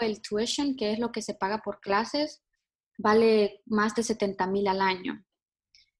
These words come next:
Más, eh, más la vivienda, que también me la pagan, son como, ah, veinte mil por año. También me dan para los libros, que son seiscientos,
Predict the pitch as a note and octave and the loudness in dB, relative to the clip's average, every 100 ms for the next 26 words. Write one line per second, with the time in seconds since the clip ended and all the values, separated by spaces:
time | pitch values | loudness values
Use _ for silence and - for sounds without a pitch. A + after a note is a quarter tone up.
0 | _ _ - G#3+ G#3 G#3 - - G#3 G3+ | _ _ 0 2 4 2 -2 0 2 4
1 | G3 F#3+ F#3+ G3 - A3 G#3 G#3+ G#3 G3+ | 4 2 0 -2 -2 0 0 2 2 2
2 | G3+ F#3+ G3+ A#3 C4+ D4+ B3+ G3+ F#3+ F#3+ | 0 2 2 4 4 2 0 0 0 0
3 | A3 A#3+ A3 G3 G3 A#3+ D4 D#4+ _ _ | 2 2 2 2 2 2 0 -2 _ _
4 | _ _ - - G#3+ G#3+ G#3+ A3+ A3 G#3 | _ _ -16 0 2 4 4 2 2 0
5 | G#3 G#3+ G#3 G3 G3 F#3+ G#3+ - _ _ | -2 -2 -2 -2 -2 -4 -6 -8 _ _
6 | - F#3+ F#3+ G3 G#3 G#3 G3+ G3+ G#3+ G3+ | -10 -6 -6 -2 0 2 2 4 4 2
7 | F3+ F#3 F#3 F3+ F#3 G3 F#3+ _ _ _ | 0 -2 -2 -4 -6 -8 -10 _ _ _
8 | _ _ _ _ _ - G#3 G#3 G#3+ A3 | _ _ _ _ _ -2 0 2 2 2
9 | G#3 G#3 G#3+ G#3+ G3+ F#3 F3+ G3 G#3 A#3 | 2 0 0 0 0 -2 -6 -2 0 2
10 | D4+ E4 - - G#3 - G#3+ G#3 G3+ - | 2 0 -2 -8 -8 -2 0 0 -2 -4
11 | G3 G3 - G#3+ G#3 G#3 | -2 0 2 2 2 -2